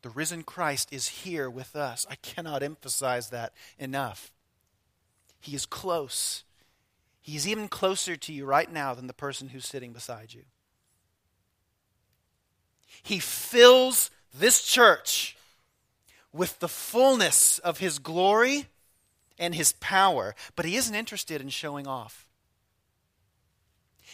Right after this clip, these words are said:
He's interested in giving that power to us, to you, if we would only ask him.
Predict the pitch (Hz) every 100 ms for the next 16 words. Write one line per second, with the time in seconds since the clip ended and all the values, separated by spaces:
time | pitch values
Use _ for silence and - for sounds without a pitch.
0 | - 160 147 190 196 180 - 156 131 -
1 | - _ 143 127 110 170 196 156 127 120
2 | 123 - - 123 101 95 - _ _ _
3 | - 104 90 92 - - - - 127 127
4 | 233 127 95 _ _ _ _ _ _ _
5 | _ _ _ _ _ _ _ _ _ _
6 | 135 113 143 135 131 127 113 107 107 -
7 | 107